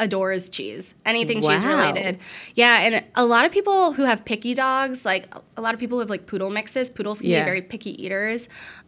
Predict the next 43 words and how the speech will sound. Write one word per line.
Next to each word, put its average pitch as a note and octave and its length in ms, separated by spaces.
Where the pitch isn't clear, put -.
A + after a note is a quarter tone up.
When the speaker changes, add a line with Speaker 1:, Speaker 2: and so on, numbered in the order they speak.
Speaker 1:
Um, G3 720
the - 200
easiest B3 360
thing D4+ 180
to C#4 100
do F#3+ 440
is G3 180
just F#3 520
grate F3+ 440
the G#3 120
tiniest G#3+ 560
bit C4+ 80
of C4+ 100
Parmesan G#3 480
food, F3+ 420
p-, G#3+ 60
Parmesan G3+ 400
Speaker 2:
Cheese. F#3 60
Speaker 1:
cheese F#3 240
onto F#3+ 240
their F#3 100
food. F#3 380
They'll G#3+ 180
eat A#3 160
the A3 80
entire F#3 300
bowl. - 280
So, A#3 180
Speaker 2:
It's G#3+ 180
Speaker 1:
like, G#3+ 80
when G#3+ 80
Speaker 2:
so F3+ 80
Speaker 1:
we G#3 120
have, B3+ 160
Speaker 2:
interesting. F3+ 380
Speaker 1:
yeah, F#3 360
when G#3 160
we A3 100
have, B3 140
like, C#4 100
sick - 280
dogs G3 360
that, F#3 320